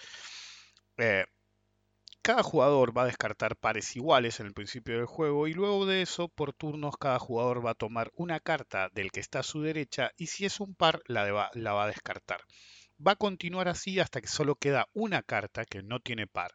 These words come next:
el culo sucio. No es un ju-, un juego que busca coronar un ganador, sino que busca a un perdedor.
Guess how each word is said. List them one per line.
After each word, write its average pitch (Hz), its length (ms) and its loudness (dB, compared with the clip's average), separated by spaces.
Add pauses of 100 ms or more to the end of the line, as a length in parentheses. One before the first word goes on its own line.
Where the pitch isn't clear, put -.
(120)
el 117 120 -6
culo 120 280 -6
sucio. - 440 -12 (460)
No 226 80 0
es 254 100 -4
un 196 140 0
ju-, 170 300 4
un 160 180 -4
juego 165 320 2
que 120 140 -4
busca 117 680 -2
coronar 127 380 0
un 120 100 -4
ganador, 127 420 2
sino 156 240 -6
que - 140 -2
busca 156 360 2
a 127 40 6
un 131 220 -2
perdedor. 104 680 2